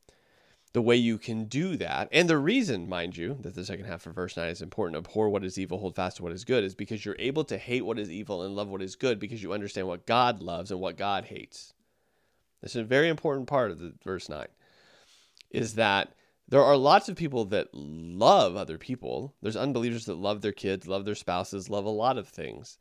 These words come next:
But this understanding of this agape love is what's important. That, that's the difference.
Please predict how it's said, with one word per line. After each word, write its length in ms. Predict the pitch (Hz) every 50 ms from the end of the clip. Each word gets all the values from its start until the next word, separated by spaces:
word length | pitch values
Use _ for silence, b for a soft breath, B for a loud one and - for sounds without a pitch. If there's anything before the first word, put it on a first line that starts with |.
| b b b b b b b b b b b b b b b b -
But 180 | 135 - -
this 300 | - 120 117 113 - - - -
understanding 1120 | 123 143 147 135 127 120 - - - - - 143 147 156 170 175 160 135 131 107 110 101
of 560 | - 90 90 85 80 73 78 85 82 76 -
this 200 | 85 90 - -
agape 480 | 90 80 82 80 82 - - 76 78 78
love 480 | 78 76 64 60 58 55 53 - - _ _ _ _ _ _ _ _
is 160 | - 92 95 95
what's 240 | 92 95 90 -
important. 720 | 90 85 82 - - 92 87 - - 65 57 - - - - _ _ _ _ _ _ _ _ _ _ _ _ _ _ _ _ _ _ _ _ _ _ _ _ _ - -
That, 300 | 131 127 143 - 123 127
that's 320 | 143 147 160 156 - -
the 140 | - 123 113
difference. 640 | 104 110 98 - - - - - - - - -